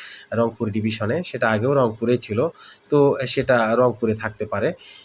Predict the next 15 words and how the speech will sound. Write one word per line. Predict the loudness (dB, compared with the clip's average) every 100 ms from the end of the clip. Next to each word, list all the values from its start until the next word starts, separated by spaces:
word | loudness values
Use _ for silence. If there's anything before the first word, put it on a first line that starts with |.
| _
কিন্তু | -4 -4 -4 -6 -10 -20 -8
জয়পুরহাট | 2 4 4 2 0 2 0 0 -2 _ _ -2
এবং | 2 4 2 -4 _ _ -2
নওগাঁ | 4 4 4 2
জেলার | 4 4 4
কিছু | 0 -6 -2
অংশ | 0 0 0
নিয়ে | 0 0
যদি | 0 0
আরেকটা | 0 0 -2
জেলা | 0 2 2
করে | 2 2 4 2 -6 -20 -20 -4
এবং | 0 4 4 2 -4 _ _ -2
এদিকে | -2 0 -2
সিরাজগঞ্জকে | 2 4 4 4 2 2 -2 -2 0